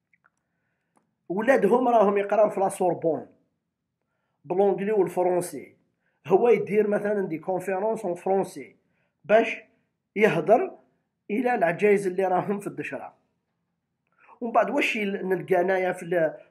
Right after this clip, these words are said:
الريغلومون تاعهم ايتو، لي بوان هذوك، آه، البنود هذوك، تلقى مثلا، مثلا بغا يرجع كل المدارس في القبائل يدرسوا بالقبيلية،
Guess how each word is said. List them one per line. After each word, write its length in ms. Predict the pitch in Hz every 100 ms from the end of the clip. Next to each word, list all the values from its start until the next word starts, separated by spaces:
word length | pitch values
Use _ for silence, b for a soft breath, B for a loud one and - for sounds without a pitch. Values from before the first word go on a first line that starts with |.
| 175
الريغلومون 640 | 185 180 185 180 175 175
تاعهم 480 | 170 190 165 156 147
ايتو، 380 | 147 147 311 359 _ _ _ _ _ _ _ _ _ _ _ -
لي 100 | 180
بوان 300 | 175 196 196
هذوك، 380 | 185 180 175 180
آه، 520 | 151 139 135 127 - _ _ _
البنود 520 | 165 143 175 180 180 175
هذوك، 400 | 180 180 370 - b b b -
تلقى 360 | 165 214 226
مثلا، 420 | 185 180 208 220 190
مثلا 560 | 190 196 202 320 339 b b b
بغا 420 | 156 202 190 160 165
يرجع 440 | 175 208 190 165
كل 260 | 170 226 196
المدارس 1200 | 175 170 160 170 180 185 185 170 156 - - _ _ _ _ _
في 60 | -
القبائل 640 | 156 151 143 156 143 131 - _
يدرسوا 640 | 151 160 185 - 220 - 147
بالقبيلية، 1080 | 208 254 - 156 190 165 156 147 165 311